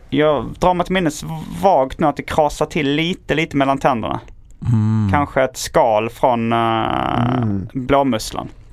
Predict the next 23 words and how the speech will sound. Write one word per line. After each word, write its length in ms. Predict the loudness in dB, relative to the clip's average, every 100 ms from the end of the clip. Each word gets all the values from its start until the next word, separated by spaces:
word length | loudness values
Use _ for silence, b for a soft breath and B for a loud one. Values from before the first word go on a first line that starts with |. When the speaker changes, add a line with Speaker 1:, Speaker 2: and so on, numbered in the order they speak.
| -8
Speaker 2:
Ja. 420 | -2 0 0 -2 -2
Speaker 1:
Så 200 | 0 0
att, 180 | 2 2
eh, 180 | 2 2
det 160 | 2
hade 120 | 0
suttit 500 | 0 -2 -2 -4 -2
liksom, 380 | -4 0 0 0 -6 B B B B
jag 80 | -6
fick 220 | -4 0
ut 180 | 0 0
en 60 |
ganska 220 | -2 -2 -8
stor 380 | -2 0 0
flisa. 800 | -2 -4 -2 -2 -6 -2 0 0 -4 -20 -20 -20 -20 b b b -18
Som 260 | -4 0 2
då, 480 | 2 4 2 2 0 -2
en 80 | -2
stor 200 | -2 0
flisa 320 | 0 0 -4
som, 220 | -2 0
alltså 360 | 0 -2 -8 -6
kanske 380 | -6 -2 -2